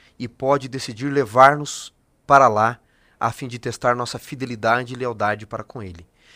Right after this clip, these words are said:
em misericórdia para conosco. Ele nem sempre nos coloca em lugares mais fáceis,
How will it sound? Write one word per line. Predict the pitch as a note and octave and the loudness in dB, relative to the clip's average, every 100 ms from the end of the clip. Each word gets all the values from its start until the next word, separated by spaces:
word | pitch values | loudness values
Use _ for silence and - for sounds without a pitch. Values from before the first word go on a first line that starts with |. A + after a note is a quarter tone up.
| - - | -20 -14
em | B2+ B2+ | -8 -6
misericórdia | A#2 B2+ A#2 - E3 F3+ | -6 -8 -4 6 6 6
para | E3+ E3 | -2 -6
conosco. | F3 C3 F#2 - _ _ _ _ _ - | -8 -10 -12 -16 _ _ _ _ _ -8
Ele | B2+ | -6
nem | C3 C#3 D#3+ G#3 C4 | -2 2 2 2 0
sempre | - - F#3+ G3+ F#3+ | -2 0 0 0 -6
nos | F3 | -8
coloca | - C#3+ A#2+ C3+ - | -6 -4 0 -2 -2
em | C#3+ | -10
lugares | B2 A#2+ A#2+ | -4 -4 -4
mais | C3 C3+ | -10 -10
fáceis, | - G2+ F2+ - - | -2 -2 -4 -16 -20